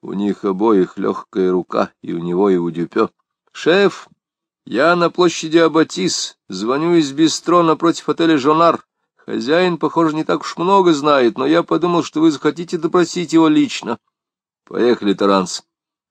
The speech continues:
Куда на этот раз? Площадь Аббатис, отель "Жонар". Фасад, выложенный белой керамической плиткой, запах чесночной подливки в вестибюле. Я уже все сказал вашему инспектору. Хозяин попался не из разговорчивых,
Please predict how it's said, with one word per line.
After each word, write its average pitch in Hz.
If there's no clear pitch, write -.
Куда 101
на 98
этот -
раз? 120
Площадь -
Аббатис, 101
отель 95
"Жонар". 95
Фасад, -
выложенный 156
белой 147
керамической 139
плиткой, 127
запах 110
чесночной 104
подливки 90
в 90
вестибюле. 85
Я 104
уже 160
все 110
сказал 151
вашему 135
инспектору. 107
Хозяин 98
попался 110
не 95
из 98
разговорчивых, 98